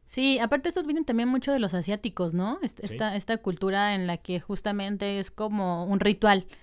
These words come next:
Speaker 1: Es
Speaker 2: Ujú.
Speaker 1: que es eso, creo que se convierte en un ritual bien padre y qué mejor. Aquí sí es-, vale, vale la pena que lo compartan con alguien. Si pueden ir con sus parejas, con sus amigos, con su familia, estaría bien padre que, que, que, que visitaran. Y justamente, ah,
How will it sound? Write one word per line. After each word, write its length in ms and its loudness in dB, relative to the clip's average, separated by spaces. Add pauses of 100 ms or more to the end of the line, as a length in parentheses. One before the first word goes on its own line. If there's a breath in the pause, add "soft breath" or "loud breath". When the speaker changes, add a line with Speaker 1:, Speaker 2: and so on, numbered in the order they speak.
(120)
Speaker 1:
Es 100 0
Speaker 2:
Ujú. 60 -6
Speaker 1:
que 60 6
es 60 6
eso, 160 4
creo 140 0
que 120 -2
se 120 -2
convierte 400 2
en 160 4
un 140 8
ritual 420 6
bien 220 4
padre 420 4
y 80 0
qué 160 0
mejor. 400 2 (300 loud breath)
Aquí 240 2
sí 80 10
es-, 200 2
vale, 260 6
vale 200 4
la 120 4
pena 240 2
que 120 -2
lo 140 0
compartan 420 0
con 220 0
alguien. 260 -2
Si 120 -4
pueden 280 2
ir 160 2
con 240 2
sus 240 -2
parejas, 720 2 (320 soft breath)
con 160 2
sus 140 2
amigos, 580 6
con 160 -2
su 100 -4
familia, 680 4 (260 soft breath)
estaría 400 8
bien 180 6
padre 300 2
que, 180 -6
que, 160 -8
que, 240 0
que 140 -2
visitaran. 580 0 (320 soft breath)
Y 260 4
justamente, 680 2
ah, 240 10